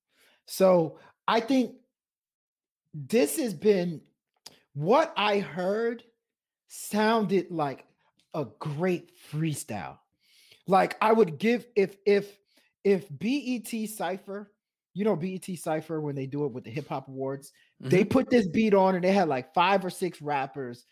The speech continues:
Speaker 1: spitting over that beat. And D Skills was one of those rappers, and this is what came out of it. I would be like, "Damn, that is a excellent freestyle, cypher freestyle." But as a song,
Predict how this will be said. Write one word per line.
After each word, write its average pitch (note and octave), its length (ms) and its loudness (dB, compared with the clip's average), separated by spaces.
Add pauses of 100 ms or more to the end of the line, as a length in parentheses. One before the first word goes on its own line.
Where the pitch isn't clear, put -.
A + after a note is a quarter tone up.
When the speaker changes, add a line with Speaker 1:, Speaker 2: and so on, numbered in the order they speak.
(180)
Speaker 1:
spitting G#3 680 -2
over E3 300 2
that C#3+ 280 -4
beat. C3 260 -10 (260)
And C#3 200 -6
D F3 180 -2
Skills E3 460 0
was B2+ 100 -10
one E3 160 -4
of E3 60 -6
those D3+ 180 -4
rappers, G3 580 -2 (260)
and D3 220 -2
this F#3+ 220 2
is F3+ 100 0
what E3+ 220 0
came G3 260 2
out G3 180 -2
of G#3+ 120 -8
it. A3 240 -4 (280)
I G#3+ 100 4
would G#3 160 6
be F3+ 140 0
like, B2+ 280 0 (200)
"Damn, C#4+ 340 4 (380)
that A#3+ 180 6
is G3 240 0
a D#3 240 -4 (300)
excellent A3 640 -4 (500)
freestyle, E3 600 -6 (160)
cypher C4 600 0
freestyle." D3 680 -10 (400)
But G#3+ 300 -2
as G#3 360 -4
a F3 160 -4
song, E3+ 760 -6